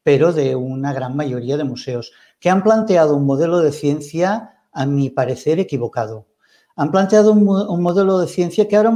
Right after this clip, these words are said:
ahora hemos visto con la crisis que no es la que, la que es real. La ciencia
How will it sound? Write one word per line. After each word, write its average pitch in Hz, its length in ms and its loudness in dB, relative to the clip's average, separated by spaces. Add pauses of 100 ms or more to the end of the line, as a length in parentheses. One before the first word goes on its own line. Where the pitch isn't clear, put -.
ahora 196 200 4
hemos 220 200 -2
visto 175 300 -6
con 156 140 -2
la 143 100 -2
crisis 165 560 -6 (320)
que 160 160 0
no 160 200 2
es 170 260 -2
la 156 220 2
que, 123 800 -2
la 131 300 0
que 143 80 -4
es 127 80 -4
real. 120 320 -2
La 143 80 0
ciencia 196 680 0